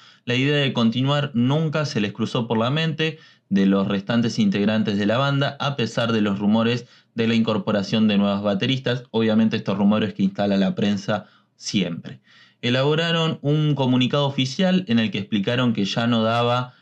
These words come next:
y ya no era lo mismo directamente en seguir tocando sin Bonham en la formación y que era inútil continuar sin él. Al tener firmado un contrato en que los obligaba a sacar un nuevo álbum y ante la negativa de grabar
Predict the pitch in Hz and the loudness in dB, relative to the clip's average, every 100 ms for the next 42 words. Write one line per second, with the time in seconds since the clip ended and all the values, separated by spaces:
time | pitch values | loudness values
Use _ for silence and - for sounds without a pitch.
0 | _ _ - 92 92 113 110 113 117 123 | _ _ -2 0 0 0 2 2 2 2
1 | 113 104 113 143 110 101 98 98 98 107 | 0 2 2 2 2 2 4 2 0 0
2 | 107 113 117 113 113 110 - 95 92 110 | 2 4 4 2 -2 -4 -6 -6 -4 0
3 | 110 113 104 113 113 107 98 113 113 127 | 0 0 -2 0 2 2 0 2 2 4
4 | 135 127 127 117 98 95 - 110 127 131 | 2 0 0 0 2 0 0 0 0 0
5 | 151 151 151 - - - 135 151 151 143 | -2 -2 -4 -16 -12 -6 -2 0 0 2
6 | 143 139 143 127 110 98 104 107 98 98 | 0 2 0 2 0 2 2 2 0 0
7 | 92 92 92 _ _ _ - 123 117 143 | 2 2 -2 _ _ _ -4 -2 0 0
8 | 160 151 143 143 147 156 147 123 127 123 | -2 -2 0 0 0 0 0 -2 -2 -2
9 | 120 117 147 147 151 165 - _ - 92 | -2 -2 -2 -2 -2 -4 -6 _ -4 0
10 | 92 101 98 98 104 101 104 117 120 117 | 2 2 0 0 0 2 2 2 0 -2
11 | 110 98 110 110 110 113 120 143 143 139 | -4 -4 -2 2 2 2 2 0 0 0
12 | 143 147 92 98 95 95 98 95 95 98 | 0 0 2 4 4 4 4 4 4 4
13 | 101 98 117 123 110 104 98 98 104 113 | 2 0 2 2 2 2 2 2 0 0
14 | 120 | -4